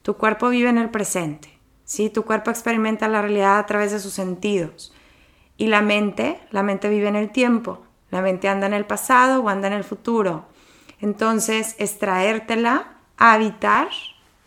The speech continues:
este momento, a observar, a estar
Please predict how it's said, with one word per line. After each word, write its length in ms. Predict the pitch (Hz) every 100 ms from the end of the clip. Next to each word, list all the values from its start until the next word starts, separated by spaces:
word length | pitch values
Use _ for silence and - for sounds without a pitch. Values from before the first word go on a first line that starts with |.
| _ -
este 260 | 214 - 233
momento, 680 | 220 202 196 190 185 208 262 _ _ -
a 140 | 214
observar, 760 | 202 - 196 180 175 175 233 254 -
a 80 | 196
estar 540 | 190 - 208 214 277